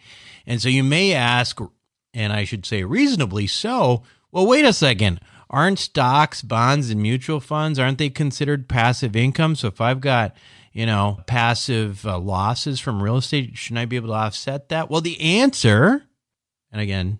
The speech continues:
to my understanding, is no. Capital gains from stocks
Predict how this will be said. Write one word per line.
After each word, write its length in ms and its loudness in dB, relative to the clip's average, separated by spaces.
to 80 -4
my 180 4
understanding, 800 4
is 260 4
no. 600 4
Capital 360 2
gains 320 0
from 200 -4
stocks 920 -6